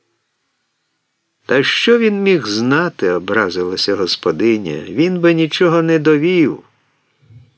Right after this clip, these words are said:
Що він міг сказати? Що серце зупинилося в систолі, а на руці загиблого були свіжі сліди від уколів?»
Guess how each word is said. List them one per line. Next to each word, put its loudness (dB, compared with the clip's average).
Що -2
він 2
міг -2
сказати? -2
Що 0
серце 2
зупинилося 0
в -20
систолі, 0
а 0
на 2
руці 0
загиблого 0
були 2
свіжі 0
сліди 0
від -2
уколів?» -2